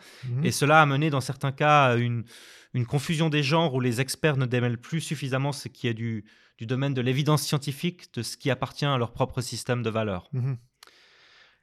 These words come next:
Speaker 2: Et, et ça, ça me permet de revenir à, à mon positionnement. Donc, je pense que pour maintenir une, une crédibilité de la science, euh, lorsqu'on l'entre dans le débat public, lorsqu'on a interagi avec d'autres acteurs, il est important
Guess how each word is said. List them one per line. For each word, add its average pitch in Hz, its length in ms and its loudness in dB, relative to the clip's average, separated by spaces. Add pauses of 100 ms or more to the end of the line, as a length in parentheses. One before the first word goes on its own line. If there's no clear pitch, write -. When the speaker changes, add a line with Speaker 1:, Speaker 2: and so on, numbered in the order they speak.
(120)
Speaker 2:
Et, 117 520 0 (120)
et 110 80 -4
ça, 143 180 -4
ça 139 140 0
me 127 100 2
permet 135 240 2
de 123 80 0
revenir 143 680 2
à, 110 180 0
à 113 200 0
mon 113 140 -2
positionnement. 151 640 0
Donc, 113 240 -2
je 113 80 -2
pense 160 240 0
que 131 100 -2
pour 107 240 -8 (440)
maintenir 139 420 2
une, 117 240 0 (560)
une 113 180 -6
crédibilité 165 640 2
de 147 60 0
la 131 100 4
science, - 720 -2 (100)
euh, 110 420 -2 (240)
lorsqu'on 120 340 -4
l'entre 170 420 2
dans 131 120 0
le 123 100 0
débat 127 240 2
public, 135 540 -8 (960)
lorsqu'on 120 260 -4
a 117 80 2
interagi 135 500 0
avec 123 180 -2
d'autres 117 240 -4
acteurs, 135 360 -2
il 120 80 -2
est 120 40 0
important 139 440 -2